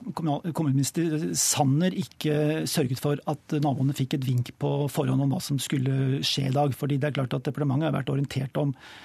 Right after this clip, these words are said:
eh, substansen i dette forslaget, selv om det er lagt fram som et,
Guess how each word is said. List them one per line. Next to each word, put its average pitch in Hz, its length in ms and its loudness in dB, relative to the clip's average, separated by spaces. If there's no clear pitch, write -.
eh, 151 240 -2
substansen 135 560 -2
i 143 80 2
dette 135 560 -2
forslaget, 151 400 0
selv 139 220 0
om 135 40 2
det 139 120 0
er 139 100 0
lagt - 160 -6
fram 135 160 0
som 131 320 -2
et, - 160 -8